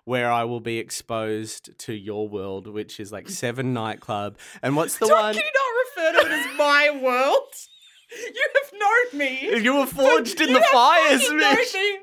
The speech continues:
Speaker 2: for over ten years, and you think that's what you think of me.
Speaker 1: No.
Speaker 2: My friend Mish loves Seven nightclub and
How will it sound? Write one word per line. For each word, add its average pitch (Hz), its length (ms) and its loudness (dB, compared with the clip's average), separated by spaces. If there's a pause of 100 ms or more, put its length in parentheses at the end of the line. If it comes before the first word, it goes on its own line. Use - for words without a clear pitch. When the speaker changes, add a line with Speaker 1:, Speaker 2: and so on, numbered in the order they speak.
Speaker 2:
for 453 160 -2 (120)
over 381 180 -2
ten 415 440 -4
years, 370 520 -2
and 359 120 -6
you 427 140 -8 (100)
think 466 280 -2 (280)
that's 539 360 2
what 466 160 -2
you 453 220 -8
think 381 300 -8
of 285 180 -4
me. 226 280 -4 (840)
Speaker 1:
No. 196 240 2 (120)
Speaker 2:
My 466 220 4
friend 392 400 0
Mish 370 480 -8
loves 330 520 -2 (340)
Seven 359 420 -2
nightclub 294 640 -2
and 254 200 -10